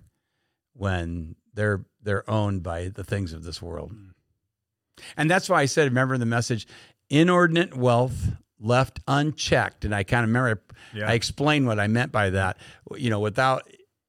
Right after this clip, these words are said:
Speaker 1: you know, if you got a lot of wealth, without an increasing, uh, uh, generosity to sort of balance it out, that, that will desensitize you. It just makes you dull.
Speaker 2: Yeah.
Speaker 1: Fat and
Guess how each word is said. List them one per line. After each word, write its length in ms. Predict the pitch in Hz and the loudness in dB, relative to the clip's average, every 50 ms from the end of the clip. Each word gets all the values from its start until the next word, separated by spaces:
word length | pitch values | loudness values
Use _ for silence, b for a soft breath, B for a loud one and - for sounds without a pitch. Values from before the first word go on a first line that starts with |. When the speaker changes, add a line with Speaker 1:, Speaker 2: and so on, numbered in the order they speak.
| _ _ _ _ _ _ _ _ _ _ _ _ _ _ - - _ _ | _ _ _ _ _ _ _ _ _ _ _ _ _ _ -20 -20 _ _
Speaker 1:
you 120 | - - 117 | -14 -10 -8
know, 140 | 107 110 104 | -6 -6 -4
if 100 | 92 120 | -4 0
you 80 | 151 | 2
got 140 | 165 156 143 | 2 2 2
a 40 | 127 | 2
lot 180 | 127 131 127 | 2 2 2
of 60 | 117 113 | 2 0
wealth, 320 | 127 123 117 110 95 - | 0 0 0 0 0 -2
without 320 | 117 117 113 131 135 131 | -2 0 2 2 2 2
an 120 | 127 117 113 | 2 0 0
increasing, 960 | 110 107 101 - - - 143 147 147 135 - - 131 120 113 110 110 107 101 _ _ _ _ _ _ _ _ _ _ | -2 -4 -6 -8 -6 -4 -2 -2 -2 -2 -4 -6 -6 -6 -6 -6 -8 -10 -10 _ _ _ _ _ _ _ _ _ _
uh, 340 | - 101 98 95 90 87 87 95 101 - _ _ _ _ _ _ _ - | -8 -6 -6 -4 -6 -6 -10 -12 -16 -20 _ _ _ _ _ _ _ -16
uh, 140 | - 131 113 | -14 -14 -12
generosity 840 | 104 - 143 135 120 113 110 113 117 120 117 113 - 113 98 92 | -6 -2 -2 -2 -2 -2 -4 -2 -2 -2 -4 -4 -6 -8 -10 -10
to 80 | 90 90 | -10 -8
sort 200 | - - 120 104 | -6 -6 -4 -4
of 100 | 90 82 | -4 -4
balance 340 | 113 110 107 113 113 - - | -4 -4 -2 -4 -4 -6 -4
it 80 | 110 | -4
out, 260 | 107 101 104 107 B B B B B B | -4 -4 -6 -8 B B B B B B
that, 220 | - 120 127 131 120 | -6 -6 -4 -2 0
that 220 | 127 131 196 190 | 0 0 0 0
will 120 | 175 160 | -2 -4
desensitize 960 | 131 113 151 160 143 - - 139 160 - - 165 - - 92 85 85 80 76 85 | -2 0 0 0 0 0 -2 -2 -2 -4 -6 -8 -6 -4 -4 -2 -4 -6 -8 -10
you. 180 | 85 82 90 - - - | -10 -12 -12 -16 -10 -6
It 120 | 135 120 | -6 -2
just 260 | 107 135 139 - - | 0 0 -2 -2 -2
makes 280 | - 117 120 110 - - | -4 -4 -4 -4 -4 -6
you 80 | 117 | -6
dull. 420 | 101 87 87 98 92 87 82 78 - _ _ _ _ - | -6 -4 -4 -4 -2 -4 -6 -10 -14 _ _ _ _ -20
Speaker 2:
Yeah. 220 | 90 85 85 85 85 - _ _ _ _ _ | -20 -18 -16 -16 -18 -20 _ _ _ _ _
Speaker 1:
Fat 340 | - 123 104 95 98 - - _ _ _ _ _ _ | 0 2 2 2 2 -2 -6 _ _ _ _ _ _
and 320 | 107 92 87 87 87 - | -4 -4 -2 -2 -4 -8